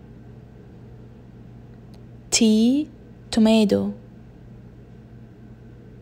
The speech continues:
T, treasure. T,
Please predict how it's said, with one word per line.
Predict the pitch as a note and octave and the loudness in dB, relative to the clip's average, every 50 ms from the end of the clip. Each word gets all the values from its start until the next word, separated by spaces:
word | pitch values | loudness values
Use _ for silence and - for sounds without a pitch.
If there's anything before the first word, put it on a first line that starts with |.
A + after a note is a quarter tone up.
| - - - - - - - - - - - - - - - - - - - - - - - - - - - - - - - - - - - - - - - - - | -20 -20 -20 -20 -20 -20 -20 -20 -20 -20 -20 -20 -20 -20 -20 -20 -20 -20 -20 -20 -20 -20 -20 -20 -20 -20 -20 -20 -20 -20 -20 -20 -20 -20 -20 -20 -20 -20 -20 -14 -8
T, | - - A3+ G#3+ G#3+ A3 A#3 B3 C#4 D#4 - - - - - - - - - - | -4 -2 0 0 0 0 0 -2 -2 -4 -8 -12 -20 -20 -20 -20 -20 -20 -18 -10
treasure. | - - B3 A3+ A3 G#3 G3 - - G3 - - - - - - - - - - - - - - - - - - - - - - - - - - - - - - - - - - - - - - - - - - - - - - - - - - - - - - - - - - - - - - - - - - - - - - - - - - A3 A3 A3+ - - - - - - - - - - - - - - - - - | -4 0 2 2 2 0 -2 -6 -6 -8 -12 -14 -20 -20 -20 -20 -20 -20 -20 -20 -20 -20 -20 -20 -20 -20 -20 -20 -20 -20 -20 -20 -20 -20 -20 -20 -20 -20 -20 -20 -20 -20 -20 -20 -20 -20 -20 -20 -20 -20 -20 -20 -20 -20 -20 -20 -20 -20 -20 -20 -20 -20 -20 -20 -20 -20 -20 -20 -20 -20 -20 -20 -20 -20 -20 -20 -20 -20 -20 -20 -20 -20 -20 -20 -20 -20 -20 -20 -20 -20 -20 -20 -20 -20 -20 -20 -20 -20 -20 -20 -20 -20 -20 -12
T, | - - A#3 A3 A3 A3 A#3 B3 C#4 D#4+ | -6 -2 0 0 2 2 2 0 0 -2